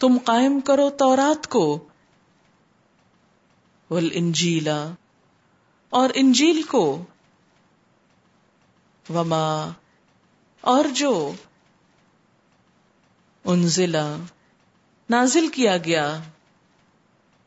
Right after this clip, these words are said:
الیکم، تمہاری طرف، من ربکم، تمہارے رب کی طرف سے،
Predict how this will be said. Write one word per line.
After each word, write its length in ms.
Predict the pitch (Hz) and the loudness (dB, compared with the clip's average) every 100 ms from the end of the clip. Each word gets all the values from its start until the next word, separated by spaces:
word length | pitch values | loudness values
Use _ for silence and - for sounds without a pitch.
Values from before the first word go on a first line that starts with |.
| _ _ _ _ _ _ _ - | _ _ _ _ _ _ _ -6
الیکم، 840 | 175 170 196 190 160 151 151 170 - _ _ _ _ _ _ _ _ - | -2 2 0 0 -4 -4 -8 -12 -18 _ _ _ _ _ _ _ _ 0
تمہاری 440 | 277 262 285 339 | 2 4 2 2
طرف، 520 | 339 262 170 151 - - _ _ _ _ _ _ _ _ _ _ _ _ _ _ _ _ _ _ _ | 2 2 0 -2 -10 -18 _ _ _ _ _ _ _ _ _ _ _ _ _ _ _ _ _ _ _
من 160 | 175 165 | -6 -4
ربکم، 800 | 160 151 147 185 185 160 151 160 - _ _ _ _ | -4 -6 -4 -4 -4 -6 -6 -10 -14 _ _ _ _
تمہارے 440 | 285 262 302 311 294 | 0 2 4 2 2
رب 220 | 247 247 | 0 0
کی 120 | 359 | -2
طرف 300 | 381 302 202 | 2 0 0
سے، 220 | - 190 | -2 -2